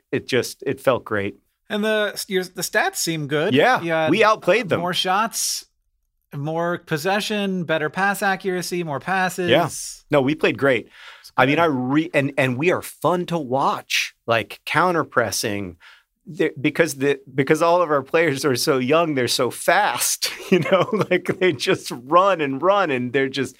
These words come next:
Speaker 1: it was awesome. It was a joy to watch. And it's so clear that this Wimbledon team gets it, like, knows, knows the community, knows the history, you know, that, that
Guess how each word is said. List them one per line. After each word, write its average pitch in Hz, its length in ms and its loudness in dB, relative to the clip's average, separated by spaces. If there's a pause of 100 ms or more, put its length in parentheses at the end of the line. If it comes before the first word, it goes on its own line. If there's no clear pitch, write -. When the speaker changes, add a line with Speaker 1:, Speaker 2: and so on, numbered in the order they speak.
(240)
Speaker 1:
it 180 100 6
was 139 160 0 (100)
awesome. 123 500 0
It 151 80 2
was 135 180 0
a 113 60 -6
joy 127 300 0
to 117 80 -2
watch. 107 420 0 (340)
And 147 100 4
it's 156 160 -2
so 220 180 4
clear 165 340 0
that 117 220 -6
this 135 220 -2
Wimbledon 120 540 -2
team 110 600 -4
gets - 360 -2
it, 101 200 -6
like, 101 260 -4
knows, 117 720 0 (680)
knows 143 400 2
the 135 100 -2
community, 113 520 -2
knows 131 440 0
the 117 100 0
history, 101 840 -4 (360)
you 110 100 -2
know, 101 200 0
that, 110 320 -4
that 101 240 -2